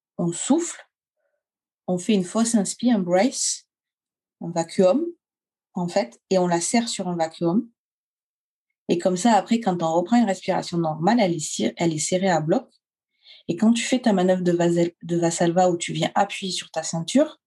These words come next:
en fait, tu repousses pas ton transverse. Il est contracté, euh, tu vois, comme t'as fait un vacuum, il est en course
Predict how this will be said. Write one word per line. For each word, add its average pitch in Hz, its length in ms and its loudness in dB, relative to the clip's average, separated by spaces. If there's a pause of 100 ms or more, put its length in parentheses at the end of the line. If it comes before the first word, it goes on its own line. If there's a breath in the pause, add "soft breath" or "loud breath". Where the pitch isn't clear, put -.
(380 loud breath)
en 175 120 2
fait, 208 180 0
tu - 140 -2
repousses 202 440 0
pas 214 140 -2
ton 190 160 -2
transverse. 175 720 -4 (1300)
Il 175 200 2
est 220 80 2
contracté, 220 720 2
euh, 170 360 2
tu 160 100 -8
vois, 214 100 2
comme 196 180 2
t'as 202 140 0
fait 208 140 -2
un 196 100 2
vacuum, 180 480 0
il 160 120 -2
est 151 60 -6
en 151 80 -6
course 147 300 -8